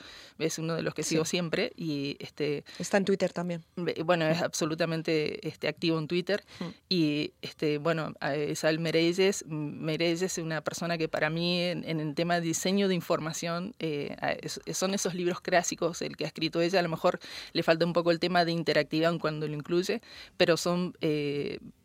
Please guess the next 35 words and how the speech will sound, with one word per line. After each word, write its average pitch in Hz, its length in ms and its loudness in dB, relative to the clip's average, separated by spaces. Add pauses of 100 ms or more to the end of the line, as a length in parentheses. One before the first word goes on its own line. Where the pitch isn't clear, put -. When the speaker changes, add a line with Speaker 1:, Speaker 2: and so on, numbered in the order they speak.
(240)
Speaker 1:
toca 180 200 6
mucho 180 320 2
la 165 180 2
información 160 480 -2
cualitativa, 165 480 4
que 156 100 -4
no 165 120 -2
es 170 160 -2
algo 170 240 0
muy 165 200 -2
común, 175 640 -4 (180)
que 151 240 0
no 160 80 0
Speaker 2:
En 196 40 2
Speaker 1:
se 185 80 0
está 165 120 4
Speaker 2:
este, 165 100 2
Speaker 1:
tocando 185 320 4
y, 196 40 6
y 170 200 -2
Speaker 2:
ujú. 180 60 -2
Speaker 1:
creo 170 220 4
que 180 80 0
todavía 165 260 0
nos 165 120 -4
falta 170 200 0
mucho 175 280 -4
camino 160 280 -4
por 160 180 -2
recorrer, 156 400 0
yo 170 120 2
la 160 140 4
recomiendo 156 420 -4
a 156 60 -4
ella. 156 220 -4